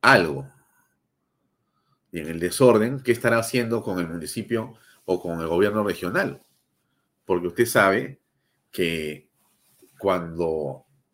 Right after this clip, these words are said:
¿no? este, ocurren estos hechos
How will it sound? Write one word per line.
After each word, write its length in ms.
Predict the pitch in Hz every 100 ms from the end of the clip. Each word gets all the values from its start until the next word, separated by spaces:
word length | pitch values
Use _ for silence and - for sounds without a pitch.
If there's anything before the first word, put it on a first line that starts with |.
| _ - _
¿no? 300 | 87 107 170 - _ _ _ _ _ _ _ _ -
este, 1080 | 87 82 - 80 78 78 76 73 71 - _ _ _ _ _ _ _ _ -
ocurren 400 | 85 120 120 113
estos 300 | 113 101 -
hechos 560 | 87 - - - -